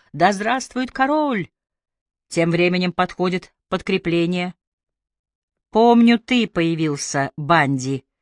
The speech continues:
Ты был весь израненный. Помню, что пуля вошла тебе в левую часть груди,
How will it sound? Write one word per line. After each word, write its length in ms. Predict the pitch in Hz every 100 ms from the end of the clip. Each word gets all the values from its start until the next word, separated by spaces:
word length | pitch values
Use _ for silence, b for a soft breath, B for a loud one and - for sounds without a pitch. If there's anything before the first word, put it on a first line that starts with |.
| _ _ _ _ -
Ты 180 | 240
был 300 | 226 220 220
весь 380 | 202 233 226 -
израненный. 920 | - 214 170 196 254 220 151 139 131 - _ _ _ _ _ _ _
Помню, 360 | - 254 240 240
что 280 | - - 226
пуля 420 | - 285 294 175
вошла 380 | 165 - 175 160
тебе 240 | 160 165
в 60 | 165
левую 300 | 170 156 160
часть 360 | - 160 143
груди, 440 | 147 160 147 143